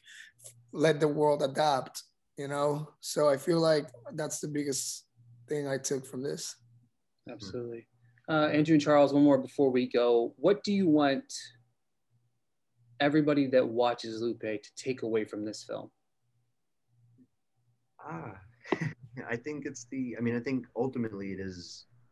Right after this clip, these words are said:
Speaker 3: you know, aside from having a good time and enjoying watching a film that, you know, means something unique to them,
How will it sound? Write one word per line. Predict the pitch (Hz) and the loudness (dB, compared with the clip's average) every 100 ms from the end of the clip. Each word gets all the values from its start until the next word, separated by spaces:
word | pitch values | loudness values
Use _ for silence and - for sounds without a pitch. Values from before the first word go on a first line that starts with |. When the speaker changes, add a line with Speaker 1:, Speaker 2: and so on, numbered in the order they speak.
| - | -8
Speaker 3:
you | 117 | -4
know, | |
aside | 101 120 | -2 -4
from | 110 | -4
having | 104 92 90 | -6 -6 -6
a | |
good | 87 92 | -8 -8
time | 90 90 | -8 -8
and | |
enjoying | 90 82 90 92 87 | -8 -8 -8 -8 -8
watching | 82 80 87 | -10 -14 -16
a | 80 - | -16 -12
film | 90 85 82 82 | -10 -10 -12 -12
that, | 87 - _ - | -14 -14 _ -18
you | 98 | -16
know, | 85 82 _ _ 107 | -14 -16 _ _ -12
means | 107 104 92 | -10 -8 -10
something | 98 90 98 90 87 | -12 -10 -10 -10 -12
unique | 98 92 92 | -12 -12 -12
to | |
them, | 101 | -14